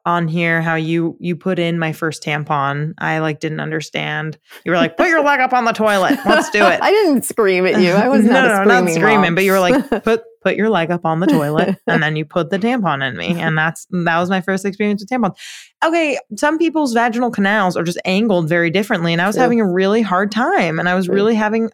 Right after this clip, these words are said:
Speaker 1: a, a tough
Speaker 2: Mm-hmm.
Speaker 1: situation, and I
Speaker 2: Mm-hmm.
Speaker 1: think that's totally cool that you were able to do that with me.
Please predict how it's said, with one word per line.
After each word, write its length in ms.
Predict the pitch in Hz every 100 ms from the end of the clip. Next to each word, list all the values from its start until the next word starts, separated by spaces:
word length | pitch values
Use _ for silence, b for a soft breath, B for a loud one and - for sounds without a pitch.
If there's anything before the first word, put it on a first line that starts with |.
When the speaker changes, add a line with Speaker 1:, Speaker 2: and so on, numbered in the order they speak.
| -
Speaker 1:
a, 180 | 208 -
a 60 | 202
tough 260 | 190 226
Speaker 2:
Mm-hmm. 80 | 214 - _ - 262
Speaker 1:
situation, 580 | 262 269 349 - 196 202
and 120 | 208
I 60 | 214
Speaker 2:
Mm-hmm. 80 | 233
Speaker 1:
think 140 | 214
that's 220 | 226 -
totally 380 | - 208 208 240
cool 400 | - 277 330 262
that 200 | 233 208
you 180 | 175 196
were 120 | 202
able 260 | 185 185 196
to 100 | 196
do 200 | 196 254
that 240 | 226 143
with 160 | 147 -
me. 240 | 101 143